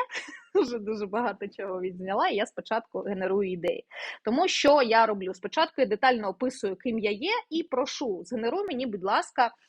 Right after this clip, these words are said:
двадцять тем для відео на YouTube». І він видає мені двадцять тем, я їх читаю, тут з цих двадцяти, а, штук десять прям класні, і я буду їх використовувати.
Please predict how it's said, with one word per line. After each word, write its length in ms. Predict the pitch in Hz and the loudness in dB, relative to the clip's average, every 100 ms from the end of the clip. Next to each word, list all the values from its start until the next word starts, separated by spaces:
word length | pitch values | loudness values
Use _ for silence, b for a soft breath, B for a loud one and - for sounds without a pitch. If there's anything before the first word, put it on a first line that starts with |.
| _ | _
двадцять 420 | 208 262 - 220 208 | -2 0 0 -6 -2
тем 240 | 269 330 | 0 0
для 140 | 214 | -2
відео 300 | 196 240 208 | -2 -2 -4
на 100 | 196 | -4
YouTube». 320 | 190 185 - - B B B | -4 -6 -10 -14 B B B
І 200 | 440 311 | 4 6
він 220 | 349 247 | 2 2
видає 420 | 226 220 247 311 | 4 6 6 4
мені 240 | 233 208 | 0 -2
двадцять 480 | 196 233 240 - 202 | 4 6 6 2 -4
тем, 240 | 403 494 349 | -2 0 2
я 60 | |
їх 120 | 277 | 0
читаю, 480 | - 339 320 415 415 | 0 -4 2 4 2
тут 200 | 269 214 | -2 -4
з 100 | - | -6
цих 240 | - 320 240 | -4 -4 0
двадцяти, 800 | 214 226 277 233 294 285 214 - B B | 2 2 0 -2 -2 0 -2 -4 B B
а, 440 | 233 220 214 208 208 | 4 4 6 2 -2
штук 380 | - - - | -8 -10 -8
десять 540 | 196 269 262 - 190 - | 0 0 0 -6 -12 -2
прям 420 | 240 220 196 175 _ _ | 0 0 0 -10 _ _
класні, 560 | 226 226 214 - 202 | 0 2 0 -8 -14
і 240 | 185 208 196 | -12 -10 0
я 160 | 214 | 0
буду 260 | 196 220 196 | 0 -6 -8
їх 220 | 185 - | -10 -12
використовувати. 880 | 185 175 214 - 403 466 427 403 | -8 -6 -6 -4 -2 0 0 0